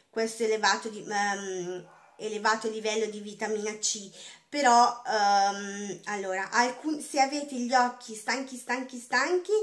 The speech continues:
va a bruciare, perché io l'ho fatto l'altro giorno e mi ha bruciato un pochettino,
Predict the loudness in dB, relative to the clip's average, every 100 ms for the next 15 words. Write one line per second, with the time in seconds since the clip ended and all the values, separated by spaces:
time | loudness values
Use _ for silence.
0 | -2 -12 -18 -6 4 6 6 2 -2 -6
1 | 0 2 2 -2 -6 -2 -2 -2 -8 -2
2 | 0 -2 -4 -6 -2 0 0 0 -2 -2
3 | -4 -2 -6 -8 -10 -10 -8 -12 -12 -14
4 | -16 -16 -14 -12 -14